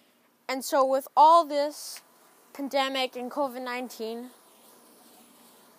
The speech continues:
they've come out with some sick sneakers to ball in. We got the Zoom Freak twos, which are coming out.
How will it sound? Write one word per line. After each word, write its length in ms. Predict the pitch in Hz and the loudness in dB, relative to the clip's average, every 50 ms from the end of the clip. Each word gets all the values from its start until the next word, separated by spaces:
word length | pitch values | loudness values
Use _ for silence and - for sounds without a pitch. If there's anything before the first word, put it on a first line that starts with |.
| _ - - - - - _ _ _ _ _ _ _ | _ -20 -20 -20 -20 -20 _ _ _ _ _ _ _
they've 220 | 247 240 240 - - | -6 -6 -6 -8 -14
come 220 | - - 294 285 | -12 -8 -4 -2
out 260 | 294 294 269 - - | 0 0 0 -2 -4
with 140 | 262 277 254 | -6 -6 -6
some 240 | - - 294 269 240 | -8 -12 -12 -12 -12
sick 540 | - - - - - - - 311 320 320 - - | -14 -16 -16 -16 -16 -10 -8 -8 -8 -8 -10 -16
sneakers 760 | - - - - 294 285 262 - 262 247 247 240 - - - _ _ - _ _ _ | -18 -18 -14 -10 -10 -10 -8 -8 -8 -8 -8 -10 -12 -16 -18 _ _ -20 _ _ _
to 100 | - - | -8 -8
ball 440 | 226 - - 247 247 240 233 208 196 | -6 0 2 4 4 4 4 2 0
in. 220 | 185 180 175 185 185 _ _ _ _ - - - - - - - _ _ - - - _ _ - - _ - - _ - _ _ _ - | -4 -8 -12 -18 -20 _ _ _ _ -20 -20 -20 -20 -20 -20 -20 _ _ -20 -20 -20 _ _ -20 -20 _ -20 -20 _ -20 _ _ _ -12
We 140 | 240 269 277 | -10 -10 2
got 260 | 226 285 277 311 - | 4 6 6 6 4
the 140 | - 294 285 | -2 -6 -6
Zoom 260 | 226 - 320 330 311 | -4 -4 -4 -4 -4
Freak 300 | 302 - 349 330 320 - - _ | -4 -4 -4 -4 -4 -4 -8 _
twos, 560 | - - - - 294 302 311 349 349 339 339 | -10 -8 -2 0 0 0 2 0 -2 -4 -4
which 400 | 339 349 - - - - - - - - | -8 -8 -8 -10 -16 -20 -18 -16 -10 -8
are 80 | 302 311 | -8 -8
coming 320 | - - 359 339 349 349 | -8 -10 -10 -8 -6 -6
out. 240 | 349 349 349 330 | -6 -6 -8 -10